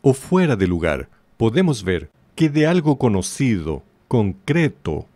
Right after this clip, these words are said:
usted hizo una aplicación dentro del tema de la lección, en vez de estudiar la lección solo con bla, bla, bla, solo hablando, hablando y leyendo pasajes,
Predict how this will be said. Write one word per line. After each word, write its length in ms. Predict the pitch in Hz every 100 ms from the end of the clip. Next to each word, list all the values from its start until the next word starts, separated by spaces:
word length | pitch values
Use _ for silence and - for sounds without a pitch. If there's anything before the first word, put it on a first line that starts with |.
| _ _ _ _ _ -
usted 460 | 123 - 175 185 131
hizo 360 | 151 156 - 107
una 320 | 101 92 -
aplicación 1200 | 135 185 190 170 165 - 151 - - 95 80 71 - _ _ _ _
dentro 640 | 87 82 156 185 185 175 156
del 240 | 107 92
tema 260 | 135 143 131
de 120 | 135
la 120 | 123
lección, 580 | 123 - - 180 101 -
en 180 | 98 87
vez 220 | 117 101
de 80 | 117
estudiar 520 | - 113 101 127 156
la 100 | 107
lección 360 | 92 - 139 160
solo 260 | 127 107
con 180 | 92 85
bla, 160 | 92 107
bla, 140 | 92
bla, 440 | 87 110 151 92 - _ _ -
solo 300 | - 175 117
hablando, 480 | 87 98 110 98
hablando 400 | 95 101 143 165
y 40 | 135
leyendo 460 | 117 101 165 143
pasajes, 800 | 110 95 - 101 - 95 - -